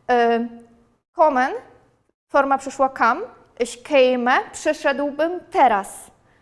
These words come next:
To trzeba sobie to zapamiętać, żeby tego preteritum nie przesuwać z powrotem do przeszłości. Koniunktyw preteritum nie odnosi się do przeszłości.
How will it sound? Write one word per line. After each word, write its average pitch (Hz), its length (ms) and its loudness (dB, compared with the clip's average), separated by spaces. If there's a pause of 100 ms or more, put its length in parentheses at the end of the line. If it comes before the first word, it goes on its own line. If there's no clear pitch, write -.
To 277 80 -12
trzeba 294 220 -4
sobie 269 200 -8
to 269 100 -4
zapamiętać, 262 580 -2
żeby 226 140 -6
tego 247 200 -2
preteritum 262 540 -4
nie 254 100 -6
przesuwać 254 440 -8
z - 40 -20
powrotem 254 420 -6
do 226 100 -6
przeszłości. 226 580 -12 (320)
Koniunktyw 269 440 -8
preteritum 277 540 -4
nie 254 120 -6
odnosi 240 280 -10
się 226 100 -10
do 226 80 -8
przeszłości. 226 580 -12